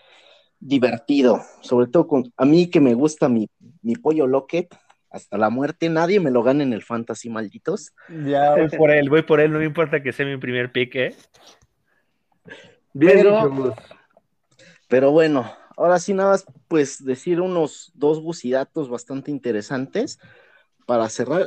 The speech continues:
Speaker 1: El primero es que, bueno, el estadio de los Seahawks, CenturyLink Field, es
Speaker 3: Yes,
Speaker 1: considerado
Speaker 3: Lumen.
Speaker 1: el segu-, es considerado el segundo más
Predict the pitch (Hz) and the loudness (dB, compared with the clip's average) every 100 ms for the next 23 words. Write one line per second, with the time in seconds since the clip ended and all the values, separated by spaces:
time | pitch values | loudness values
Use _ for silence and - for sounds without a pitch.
0 | - 156 - 143 160 202 208 202 196 - | -2 -6 -4 -2 0 2 2 0 0 0
1 | 175 156 127 110 _ - - 147 147 - | 2 2 0 -4 _ -14 -2 0 0 0
2 | 170 175 185 170 127 - - - - - | -2 0 0 -2 -2 -8 -16 -20 -18 -12
3 | 175 - 247 _ _ - 143 139 151 139 | -10 -6 -8 _ _ -8 -6 -6 -6 -6
4 | 131 139 - - 180 302 _ _ _ _ | -6 -6 -10 -2 -2 -2 _ _ _ _
5 | _ _ - 135 151 165 160 147 156 156 | _ _ -4 0 2 2 4 4 6 4
6 | 139 143 123 135 - _ _ _ _ _ | 0 -6 -6 -10 -14 _ _ _ _ _
7 | _ - 165 - 208 196 185 196 202 143 | _ -6 -4 -2 -2 2 4 4 2 0
8 | 143 185 170 151 147 156 160 - - | 0 -2 -2 0 0 -2 -4 -12 -18